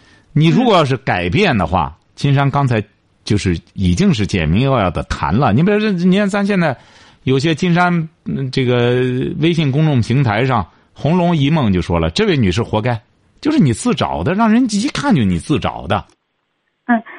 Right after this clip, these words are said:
Speaker 2: 嗯，金山老师，
Speaker 1: 他没有。
Speaker 2: 刚才我不说扯骨头话了。你刚才说我改变，呃，往深里说，那你现在说，嗯，我听一下，好吧？因为
Speaker 1: 那好。
Speaker 2: 我真的蛮迷茫。
Speaker 1: 听着哈，改变很简单。
Speaker 2: 嗯。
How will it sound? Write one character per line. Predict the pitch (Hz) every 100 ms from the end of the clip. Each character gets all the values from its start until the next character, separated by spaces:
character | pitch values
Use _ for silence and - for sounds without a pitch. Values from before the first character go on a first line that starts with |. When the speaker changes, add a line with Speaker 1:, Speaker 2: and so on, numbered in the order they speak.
| - -
Speaker 2:
嗯， | 254 247 240
金 | 294
山 | 285
老 | 254 214
师， | 247
Speaker 1:
他 | 285
没 | 226 277
有。 | 320
Speaker 2:
刚 | 180
才 | 143
我 | 247
不 | 311
说 | 294 285
扯 | 277 302
骨 | 240
头 | 214
话 | 247 277 240
了。 | 208 - - -
你 | 247
刚 | 240 285
才 | 262
说 | 254 262 226
我 | 220 240
改 | 240 214
变， | 240 277 240 - _ _
呃， | 240 233
往 | 226 233
深 | - 311 277
里 | 233
说， | 269 226 - _
那 | 277
你 | 247 226
现 | 277
在 | 254
说， | - 277 254 - _ _ _
嗯， | 277 240 240
我 | 226
听 | 202 285 269
一 | 247
下， | -
好 | - 220
吧？ | 226 220
因 | 277
为 |
Speaker 1:
那 | 220
好。 | - 135 165
Speaker 2:
我 | 254
真 | 294
的 | 277
蛮 | 247 202
迷 | 233 247
茫。 | 233 370 _ _ -
Speaker 1:
听 | 214
着 | 214 139
哈， | 135
改 | 135 123
变 | 117 185
很 | - 160
简 | 139 78
单。 | 76 82 - _ _ - - _ _
Speaker 2:
嗯。 | 247